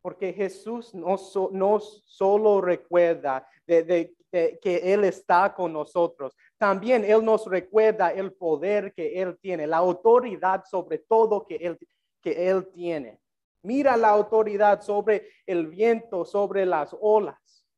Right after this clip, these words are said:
Este es, es nuestro Salvador. Nuestro Salvador que todavía tiene este poder. Y en la misma manera que Él puede hablar y, y <laughs> que Él puede val-, que Él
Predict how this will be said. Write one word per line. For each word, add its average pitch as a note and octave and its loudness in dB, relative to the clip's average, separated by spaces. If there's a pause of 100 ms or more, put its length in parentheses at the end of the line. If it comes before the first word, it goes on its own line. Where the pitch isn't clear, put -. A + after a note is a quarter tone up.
(520)
Este G3 -4
es, - -14 (280)
es F#3+ -8 (240)
nuestro G#3 0
Salvador. E3 -2 (600)
Nuestro A#3+ 4
Salvador G#3+ 2
que E3 -8
todavía A3 4
tiene F#3+ -6
este F#3 -8
poder. C#3 -8 (680)
Y F3 -6
en F#3 0
la F3 0
misma G3+ -2
manera F#3 0
que F3+ -6
Él G3+ -2
puede G3 -2
hablar E3+ 0
y, D#3 -16 (100)
y D#3 -10
<laughs> G#3+ -14
que F#3+ 0
Él G#3 0
puede G3+ -2
val-, D#3+ 0 (560)
que F3 -4
Él G#3+ -2